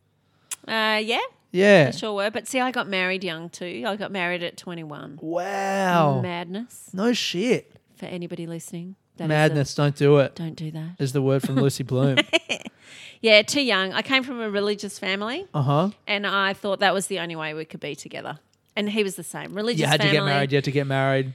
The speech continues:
Speaker 1: We had to be together if we wanted to live together. So that was just a requirement. So
Speaker 2: Yeah,
Speaker 1: we got married.
Speaker 2: wow.
Speaker 1: Yeah.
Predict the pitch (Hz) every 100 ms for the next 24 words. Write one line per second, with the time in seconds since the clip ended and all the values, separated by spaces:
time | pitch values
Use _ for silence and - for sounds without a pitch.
0 | - _ _ 214 226 214 226 208 202 190
1 | 190 180 - 185 180 180 180 180 160 170
2 | 175 - - 165 160 _ _ _ _ -
3 | - 185 175 170 165 _ _ _ 185 -
4 | 180 180 - 175 170 165 - 151 156 165
5 | - - 160 165 147 143 156 123 120 -
6 | _ - 180